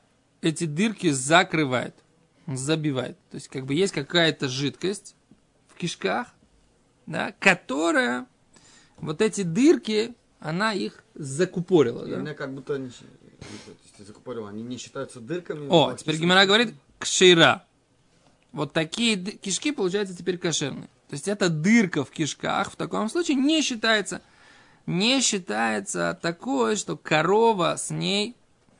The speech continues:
Speaker 1: считается как бы не жильцом, да. Что такое трейфа, в принципе, кстати, забыл это сказать, да, трейфа, есть там об-, такое определение интересное для нас, да, что Гемара говорит, что с-, когда она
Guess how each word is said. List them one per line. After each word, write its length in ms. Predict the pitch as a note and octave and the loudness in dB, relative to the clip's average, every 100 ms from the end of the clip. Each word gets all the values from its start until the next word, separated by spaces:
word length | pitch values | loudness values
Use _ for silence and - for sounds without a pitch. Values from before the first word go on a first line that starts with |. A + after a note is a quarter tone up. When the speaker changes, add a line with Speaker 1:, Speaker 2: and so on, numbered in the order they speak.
| - D#3+ - | -18 -16 -14
Speaker 1:
считается 800 | - D3 C#3 F#3 E3+ C#3 - B2+ | -10 -10 -2 2 2 2 -4 -6
как 260 | A#2 C3 B2+ | -6 -10 -8
бы 140 | C3+ | -6
не 240 | C3+ F3 F3 | 0 2 2
жильцом, 640 | D3 C#3 - B2+ E3 G#3 - | 2 0 -2 -4 -4 -8 -12
да. 260 | A#2+ - - _ _ _ | -10 -10 -12 _ _ _
Что 120 | - | -4
такое 180 | E3+ E3 | 2 2
трейфа, 400 | - D#3+ D#3 B2+ | 4 6 6 2
в 40 | - | -4
принципе, 360 | D#3 C#3 - | -2 -2 -4
кстати, 180 | B2 G3+ | -10 -8
забыл 220 | D3 C#3+ | -4 -4
это 100 | C3 | -4
сказать, 240 | A#2 C#3 C3 | -4 -6 -6
да, 120 | - | -10
трейфа, 540 | - G3+ D4 A#3 G#3 - - _ _ - | -4 -2 -2 -4 -6 -8 -20 _ _ -6
есть 180 | D#3+ | -4
там 140 | E3+ E3 | -2 -2
об-, 100 | C3+ | -2
такое 280 | D3 D#3 D3+ | -4 2 2
определение 680 | C#3+ D3 D#3+ B3 A#3 D#3 E3 _ _ _ | 2 0 2 2 0 -2 -6 _ _ _
интересное 1120 | F3 D#3+ - E3 F#3 E3+ - C#3+ C3+ C#3 B2+ | -2 -2 2 4 6 6 4 0 2 2 2
для 300 | B2+ C3+ C3+ | -4 -4 -2
нас, 360 | D3 D3 A#2+ - | 0 0 -2 -10
да, 200 | D3+ - - _ _ _ _ - | -10 -10 -14 _ _ _ _ -16
что 180 | - | -8
Гемара 460 | C3+ C3+ B2+ D3 G#3+ | -6 -2 0 2 2
говорит, 520 | G3 F#3 A3+ C4+ A3+ | 2 0 0 -2 -4
что 220 | - - | -6 -10
с-, 100 | C#3+ - - | -12 -12 -12
когда 400 | D#3 D3+ F3+ G#3+ | -8 -2 0 2
она 460 | E3+ E3+ D#3 C#3+ | 2 0 0 0